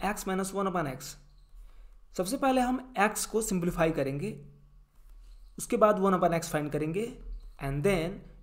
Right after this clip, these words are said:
इसमें वैल्यू पुट कर देंगे। So simple। वन upon three plus two root two दिया हुआ है, इसके डिनोमिनेटर को रेशनलाइज करते हैं।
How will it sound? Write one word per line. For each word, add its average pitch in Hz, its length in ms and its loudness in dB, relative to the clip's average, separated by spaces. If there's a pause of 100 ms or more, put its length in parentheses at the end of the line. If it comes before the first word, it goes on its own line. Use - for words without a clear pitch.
(120)
इसमें 175 280 0
वैल्यू 160 320 4
पुट 214 180 -2
कर 208 120 4
देंगे। 185 320 -6 (920)
So 208 200 2
simple। 175 420 -2 (880)
वन 185 180 4
upon 247 260 2
three 214 180 0
plus 220 180 4
two 214 120 0
root 196 140 2
two 190 100 2
दिया 160 140 4
हुआ 156 120 6
है, 220 60 2
इसके 214 200 2
डिनोमिनेटर 185 400 4
को 202 120 4
रेशनलाइज 170 340 2
करते 196 240 2
हैं। 190 200 0